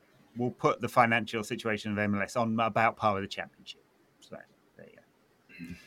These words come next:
Speaker 1: There you go. Crap, though. It's really crap.
Speaker 2: It is.
Speaker 1: So bad.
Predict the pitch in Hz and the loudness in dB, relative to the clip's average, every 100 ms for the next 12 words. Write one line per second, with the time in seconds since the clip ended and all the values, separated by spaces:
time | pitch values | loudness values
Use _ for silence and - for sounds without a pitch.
0 | _ _ _ _ - 82 82 - 139 101 | _ _ _ _ -20 -20 -6 4 4 4
1 | - 95 90 - 135 90 - 90 - _ | -2 -10 -6 2 2 2 -6 -8 -10 _
2 | _ _ _ _ _ 98 92 87 82 - | _ _ _ _ _ 2 4 4 2 -4
3 | - 90 - 80 | -8 -8 -8 -12